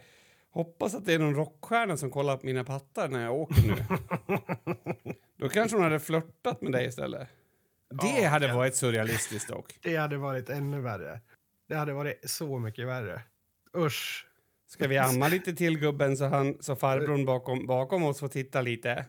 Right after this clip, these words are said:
Speaker 1: <laughs>
Speaker 2: Framför, jag satt ju mitt emot
Speaker 1: Ja,
Speaker 2: henne då.
Speaker 1: framför.
Speaker 2: Eh, ja. Eh, nej. Nej, det var... Ja.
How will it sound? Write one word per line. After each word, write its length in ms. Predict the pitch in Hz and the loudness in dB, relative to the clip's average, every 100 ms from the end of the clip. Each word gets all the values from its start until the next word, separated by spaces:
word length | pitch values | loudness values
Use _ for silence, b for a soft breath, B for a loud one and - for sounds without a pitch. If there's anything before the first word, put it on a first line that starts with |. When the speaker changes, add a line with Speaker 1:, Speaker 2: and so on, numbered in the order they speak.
| - 214 | -4 -6
Speaker 1:
<laughs> 220 | - - | -8 0
Speaker 2:
Framför, 440 | 175 156 139 147 | 2 2 0 -4
jag 220 | 156 160 151 | 0 2 2
satt 180 | 156 | -2
ju 60 | 147 | -2
mitt 280 | 143 131 - | -4 -4 -4
emot 160 | 135 | 2
Speaker 1:
Ja, 60 | 170 | 4
Speaker 2:
henne 340 | 160 165 156 | 4 4 4
då. 0 | |
Speaker 1:
framför. 220 | 139 123 - _ 135 | 2 -2 -6 _ -10
Speaker 2:
Eh, 60 | 127 117 | -8 -6
ja. 300 | 131 123 117 - _ _ _ _ _ _ _ _ 131 | -8 -8 -10 -16 _ _ _ _ _ _ _ _ -6
Eh, 540 | 127 120 120 123 117 113 _ _ _ _ | -4 -4 -4 -4 -6 -8 _ _ _ _
nej. 280 | 143 143 117 _ _ _ _ | -2 -2 -4 _ _ _ _
Nej, 180 | - 135 | -6 -6
det 80 | 135 | -6
var... 380 | 131 127 123 123 120 | -6 -4 -4 -4 -6
Ja. 300 | - 139 147 | -6 -6 -6